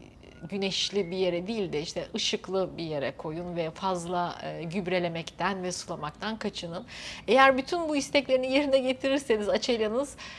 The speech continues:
e, çok güzel açacaktır. Benimki şu anda muhteşem açıyor. Çok güzel tomurcuklar verdi.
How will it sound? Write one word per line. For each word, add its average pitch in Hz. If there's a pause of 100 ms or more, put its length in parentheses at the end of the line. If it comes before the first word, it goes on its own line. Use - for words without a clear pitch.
(140)
e, -
çok 277
güzel 240
açacaktır. 220
Benimki 254
şu -
anda 247
muhteşem 247
açıyor. 202
Çok 247
güzel 220
tomurcuklar 190
verdi. 165